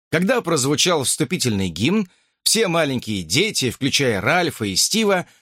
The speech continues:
покинули скамьи и спустились в церковный подвал на занятия воскресной школы. Раньше я тоже ходил с ними, тянуло меня туда и теперь. Не скажу, что от этих занятий я был в полном восторге, но это лучше,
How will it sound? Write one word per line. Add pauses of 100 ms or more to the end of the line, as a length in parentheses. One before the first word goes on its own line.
(120)
покинули
скамьи
и
спустились
в
церковный
подвал (220)
на
занятия
воскресной
школы. (720)
Раньше
я
тоже
ходил
с
ними, (300)
тянуло
меня
туда
и
теперь. (600)
Не
скажу,
что
от
этих
занятий
я
был (120)
в
полном
восторге, (200)
но
это
лучше,